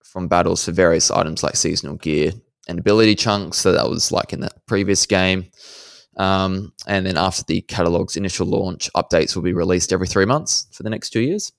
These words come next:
So a bit of, bit of a pipeline there, which is good. Um,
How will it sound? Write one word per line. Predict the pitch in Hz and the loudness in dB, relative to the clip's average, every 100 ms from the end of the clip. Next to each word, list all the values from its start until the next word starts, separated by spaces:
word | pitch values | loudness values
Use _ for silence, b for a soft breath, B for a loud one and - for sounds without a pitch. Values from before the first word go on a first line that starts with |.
| _ | _
So | - 123 | -4 0
a | |
bit | 123 131 | 0 0
of, | 127 - _ _ _ _ _ - | -2 -6 _ _ _ _ _ -8
bit | 120 | -6
of | 117 | -2
a | 120 | -2
pipeline | 117 127 127 135 123 120 | 0 2 2 4 2 2
there, | 165 | -2
which | 180 - | -4 -4
is | - | -2
good. | 95 92 _ _ _ _ _ B B B B B B B B | 0 -2 _ _ _ _ _ B B B B B B B B
Um, | 101 101 | 2 2